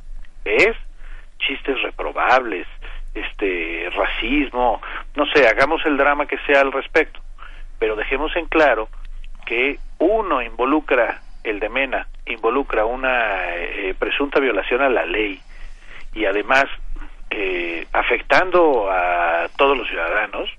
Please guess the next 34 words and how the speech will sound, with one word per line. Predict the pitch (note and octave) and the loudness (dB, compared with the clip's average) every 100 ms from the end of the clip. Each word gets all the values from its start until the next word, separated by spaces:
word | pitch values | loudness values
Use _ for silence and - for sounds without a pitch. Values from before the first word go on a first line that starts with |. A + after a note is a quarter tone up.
| - - | -10 -8
en | - | -6
este | G#2+ - | -6 -2
caso | G#2+ G#2+ | 0 0
particularmente, | G2+ - A2 G2 G#2+ G#2 G2 G2 - | -4 -8 -4 -2 -2 -2 -4 -6 -6
por | - F2 - | -10 -8 -2
obvio, | A2 G2+ G2 - - - - - | 0 0 -4 -6 -10 -12 -12 -6
a | |
los | F2 - | -4 -2
del | - | -2
Estado | - B2+ | 4 6
de | D#3 | 6
México, | D#3+ B2+ B2+ - D#3+ - - - - - | 2 0 -2 -4 -6 -8 -12 -10 -12 -6
y | C3 | 0
lo | B2 A#2 | 4 6
de | |
Lorenzo | A#2+ B2+ C#3 D3 | 6 2 0 0
Córdoba | C#3+ C3+ C#3 C#3+ | 0 2 4 4
no. | D#3+ D#3+ - - - - - - - - - - - - - | 2 0 -4 -14 -12 -12 -12 -14 -16 -16 -16 -14 -12 -12 -10
Eh, | - | -4
lo | C3+ C3+ | 2 4
de | A#2+ | 4
Lorenzo | A2 A2+ C3+ | 2 2 0
Córdoba | C#3+ C#3 C#3 - | 2 4 2 2
finalmente, | D3+ C3+ B2+ A#2+ D3 D3 - - - | -2 -2 -4 -2 0 0 -4 -16 -6
reitero, | A#2 A#2+ B2+ C3 C3+ | -4 0 2 4 4
es | A#2+ C3+ - - - - - - - | 4 2 -2 -12 -14 -10 -8 -8 -2
algo | A#2+ B2+ C#3+ D#3+ - | -2 2 2 2 -2
opinable, | C3+ - E3+ - C3 - - - - - - - | -4 -2 0 2 2 -2 -6 -16 -16 -16 -16 -12
criticable, | - - D2+ A2 C3+ D3+ A#2 | -10 -8 0 6 6 6 2
deleznable, | - - - B2 D#3 B2 | -6 -10 -2 2 2 -2
como | - | -6
le | - | -2
quieras | - E3+ | 2 2
llamar, | D#3+ E3 | 4 2